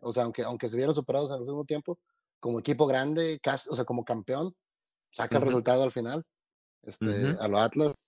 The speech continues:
Speaker 1: Tiene muy buenos jugadores. O sea, Quiñones y Furch son una de las mejores delanteras. Cada vez que llegan, se ven, es, es peligroso. Este,
Speaker 2: Ujú.
Speaker 1: bien por el Atlas, se sigue manteniendo ahí. Eh, como
Speaker 2: No me
Speaker 1: puede ser.
Speaker 2: extrañaría verlos en otro equipo el siguiente torneo, sobre todo a Furch.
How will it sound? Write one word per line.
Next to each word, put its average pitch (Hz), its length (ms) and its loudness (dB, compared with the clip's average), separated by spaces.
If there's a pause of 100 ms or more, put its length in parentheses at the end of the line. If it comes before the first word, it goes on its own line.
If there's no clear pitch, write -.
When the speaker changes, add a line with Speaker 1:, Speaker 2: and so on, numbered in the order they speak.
(140)
Speaker 1:
Tiene 135 220 8
muy 170 120 8
buenos 165 300 6
jugadores. 127 420 2 (140)
O 107 60 -14
sea, 101 240 -10 (180)
Quiñones 131 420 -2
y 123 40 -6
Furch 147 340 -2 (460)
son 117 260 -4
una 131 220 -2
de 127 40 2
las 117 120 0
mejores 117 320 -4
delanteras. 117 480 -4
Cada 127 200 0
vez 131 160 -2
que 127 120 -4
llegan, 123 480 -4
se - 180 -6
ven, 110 140 -2
es, - 400 -14
es - 380 -4
peligroso. 120 520 4 (800)
Este, 104 280 -4
Speaker 2:
Ujú. - 60 -6
Speaker 1:
bien 107 140 2
por 139 140 6
el 123 80 6
Atlas, 139 240 4
se 107 100 4
sigue 131 160 6
manteniendo 123 500 0
ahí. 110 140 -4 (240)
Eh, 95 260 -10
como 95 220 -8
Speaker 2:
No 110 200 4
me 127 100 8
Speaker 1:
puede 113 100 4
ser. 120 80 10
Speaker 2:
extrañaría 110 380 10
verlos 117 260 4
en 113 100 0
otro 113 220 2
equipo 113 340 0
el 104 100 0
siguiente 104 340 -4
torneo, 101 340 0
sobre 95 240 0
todo 95 160 2
a 95 80 -2
Furch. 98 260 -6